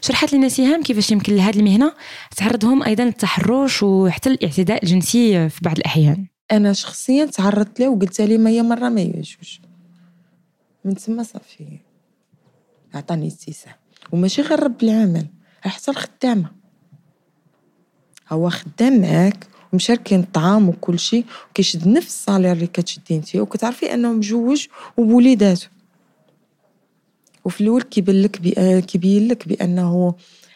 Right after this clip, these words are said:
Speaker 2: "آه، أختي ساكنة في بلاصة فلانية، أنا قريب ليك، أنا غادي نوصلك". كيبين لك واحد الطريق اللي كتحسي بأنه خوك، عمك، باك، شي واحد اللي قريب.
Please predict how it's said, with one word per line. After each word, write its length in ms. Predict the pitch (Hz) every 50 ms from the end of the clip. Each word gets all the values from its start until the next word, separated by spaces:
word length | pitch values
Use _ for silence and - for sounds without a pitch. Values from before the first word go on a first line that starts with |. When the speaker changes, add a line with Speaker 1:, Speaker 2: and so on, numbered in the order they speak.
| -
Speaker 2:
"آه، 80 | 226 226
أختي 220 | 214 - - - -
ساكنة 300 | - - - - 240 240
في 80 | 220 214
بلاصة 280 | 214 233 233 - 254
فلانية، 500 | 247 - - 269 285 269 269 254 262 254
أنا 100 | 254 254
قريب 360 | 240 - - 277 285 269 196
ليك، 240 | 185 185 175 170 - - - - - - -
أنا 160 | 202 208 208
غادي 240 | 190 202 196 185 202
نوصلك". 680 | 196 196 190 190 185 - - - - 202 208 208 196 202
كيبين 320 | - - 226 240 240 254 247
لك 180 | 254 254 -
واحد 160 | 247 - - -
الطريق 260 | _ - 302 277 - - 233
اللي 260 | 226 233 240 233 214 - - - - - -
كتحسي 500 | - - - - - - - - 254 233
بأنه 480 | 214 233 - - 214 220 220 214 214
خوك، 640 | 208 220 - - 233 233 233 233 226 220 226 - -
عمك، 800 | 165 160 180 196 196 202 208 214 220 220 214 214 214 214 - 165 - - 220
باك، 280 | 214 214 214 214 214
شي 140 | - - 220
واحد 200 | 220 214 - 214
اللي 100 | 208 214
قريب. 380 | 208 214 - 226 226 208 170 156